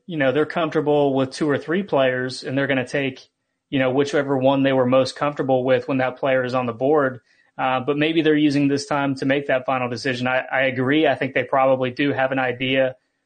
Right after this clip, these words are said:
of who they're going to take. Um, but I just think back to Kyle Shanahan and his involvement in Quarterback Collective. Um, and Justin Fields is a part of that as well.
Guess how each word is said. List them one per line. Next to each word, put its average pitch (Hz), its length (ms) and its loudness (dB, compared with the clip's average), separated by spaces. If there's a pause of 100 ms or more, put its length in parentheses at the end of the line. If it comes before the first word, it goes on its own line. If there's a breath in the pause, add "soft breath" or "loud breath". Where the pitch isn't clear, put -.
(140)
of 143 120 -4
who 160 120 0
they're 147 120 2
going 143 260 2
to 135 100 -12
take. 160 320 -2 (460)
Um, 143 540 0 (120)
but 165 180 0
I 180 100 0
just 196 180 -2
think 170 200 -2
back 156 320 0
to 151 260 0
Kyle 147 280 0
Shanahan 143 600 -2
and 131 100 0
his 135 160 -2
involvement 131 540 2
in 127 80 -2
Quarterback 131 520 -2
Collective. 131 640 -4 (440)
Um, 131 460 -6 (680)
and 147 720 0
Justin 160 380 0
Fields 170 260 2
is 156 140 -2
a 135 40 -2
part 156 200 2
of 135 80 0
that 147 160 2
as 131 140 0
well. 131 400 0